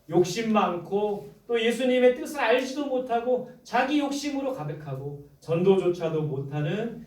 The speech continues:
그런 우리와 같은 그런 사람들을 세우셨다라는 겁니다.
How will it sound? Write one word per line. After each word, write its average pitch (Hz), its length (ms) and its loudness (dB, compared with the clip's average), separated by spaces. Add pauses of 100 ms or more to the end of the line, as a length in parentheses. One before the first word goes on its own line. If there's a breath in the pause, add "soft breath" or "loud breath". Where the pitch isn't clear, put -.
(160 loud breath)
그런 262 340 2
우리와 294 340 0
같은 262 720 -6
그런 349 240 -2
사람들을 302 480 -4
세우셨다라는 214 840 -8
겁니다. 127 420 -12